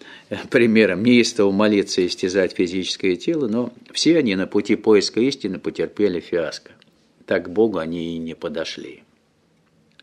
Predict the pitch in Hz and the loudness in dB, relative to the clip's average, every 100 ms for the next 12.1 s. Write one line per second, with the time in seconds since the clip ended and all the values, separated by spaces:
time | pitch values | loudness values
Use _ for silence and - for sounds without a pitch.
0 | _ _ _ - - - - - - _ | _ _ _ -20 -20 -20 -20 -20 -20 _
1 | _ _ _ _ _ _ - 107 147 135 | _ _ _ _ _ _ -10 2 2 4
2 | 135 - - 135 120 110 107 117 127 117 | 2 0 2 2 2 0 2 2 2 0
3 | 107 113 104 135 139 95 113 - - 110 | -4 -2 0 0 0 0 -2 -4 0 0
4 | - - - - _ _ _ _ _ _ | 0 -10 -16 -20 _ _ _ _ _ _
5 | _ _ _ _ _ _ - - 95 - | _ _ _ _ _ _ -14 -4 -2 2
6 | 92 - 87 85 - 92 80 80 80 98 | 0 0 -6 -6 -4 -2 -2 -4 -4 -2
7 | 156 151 113 98 - 104 127 - 82 - | 0 0 0 0 2 4 4 2 -6 -2
8 | 87 87 - 151 151 139 131 113 104 107 | -2 0 4 4 4 2 -2 -2 0 0
9 | 143 127 110 110 131 120 98 101 - 107 | 2 0 2 2 4 2 2 -4 0 2
10 | 110 - 92 85 85 98 92 104 85 82 | 2 0 -6 -6 -4 -4 0 -2 -2 -6
11 | 85 87 78 76 80 - 80 80 123 139 | -8 -10 -10 -12 -14 -8 -4 0 0 -2